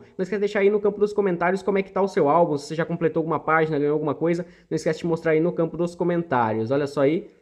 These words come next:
esse aqui do meu Tom Falante eu ganhei essa semana, quando eu falei que é pra vocês que eu tinha aberto os cinco pacotinhos. Então, eu já ganhei esse aqui, é repetido. Esse aqui do Farm Heroes, eu acho que é, é repetido também. Então não esquece de deixar aí nos comentários... Eita, quase que eu rasguei isso ali. Ah, se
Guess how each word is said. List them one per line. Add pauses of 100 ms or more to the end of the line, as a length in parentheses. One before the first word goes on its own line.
(140)
esse
aqui
do
meu
Tom
Falante
eu
ganhei
essa
semana,
quando
eu
falei
que
é
pra
vocês
que
eu
tinha
aberto
os
cinco
pacotinhos. (260)
Então,
eu
já
ganhei
esse
aqui,
é
repetido. (320)
Esse
aqui
do
Farm
Heroes,
eu
acho
que
é,
é
repetido
também. (380)
Então
não
esquece
de
deixar
aí
nos
comentários...
Eita,
quase
que
eu
rasguei
isso
ali. (280)
Ah,
se